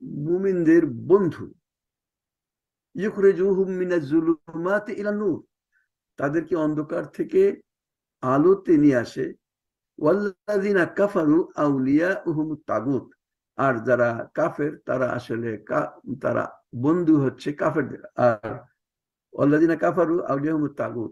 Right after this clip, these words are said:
তারা তাগুতের অনুসারী, ইউখরিজুনাহুম মিনাজ জুলুমাতি, মিনান নূরি ইলা জুলুমাত, তারা মানুষকে সঠিক পথ থেকে ভুল পথে নিয়ে যায়।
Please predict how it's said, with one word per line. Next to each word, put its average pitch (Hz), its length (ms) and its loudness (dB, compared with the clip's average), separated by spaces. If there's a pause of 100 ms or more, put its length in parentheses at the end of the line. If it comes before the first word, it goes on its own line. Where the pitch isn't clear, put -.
(120)
তারা 151 160 0
তাগুতের 175 640 2
অনুসারী, 127 580 -4
ইউখরিজুনাহুম 143 1400 -2
মিনাজ 139 340 -2
জুলুমাতি, 127 920 -4
মিনান 151 200 -2
নূরি 160 340 0
ইলা 127 140 -4
জুলুমাত, 110 440 -10 (420)
তারা 175 240 0
মানুষকে 160 760 -6
সঠিক 202 560 -10
পথ - 260 -8
থেকে - 280 -6
ভুল 190 400 -8
পথে 135 260 -8
নিয়ে 110 220 -8
যায়। - 160 -16